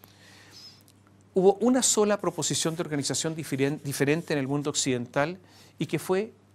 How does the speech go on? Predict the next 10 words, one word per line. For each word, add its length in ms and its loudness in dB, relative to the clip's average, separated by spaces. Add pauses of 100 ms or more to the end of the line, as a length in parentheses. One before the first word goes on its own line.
(180)
el 100 -6
corporativismo 920 -4 (360)
y 80 -2
que 140 -2
tuvo 260 2
su 140 0
expresión 560 -2
en 100 -4
el 80 -4
fascismo. 640 -4